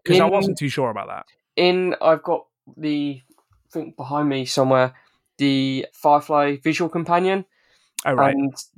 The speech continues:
Speaker 2: there's scans of the script and edited scenes.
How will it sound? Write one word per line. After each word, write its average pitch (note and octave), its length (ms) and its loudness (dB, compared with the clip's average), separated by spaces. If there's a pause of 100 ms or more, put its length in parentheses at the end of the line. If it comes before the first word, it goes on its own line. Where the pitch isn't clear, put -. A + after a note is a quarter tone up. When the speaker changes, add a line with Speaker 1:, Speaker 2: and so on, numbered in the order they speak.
(240)
Speaker 2:
there's C3+ 640 0 (120)
scans C#3+ 540 0
of B2+ 80 -16
the C3+ 80 -8
script - 540 -2 (140)
and C3 320 0
edited C#3 380 -2
scenes. C3 520 -2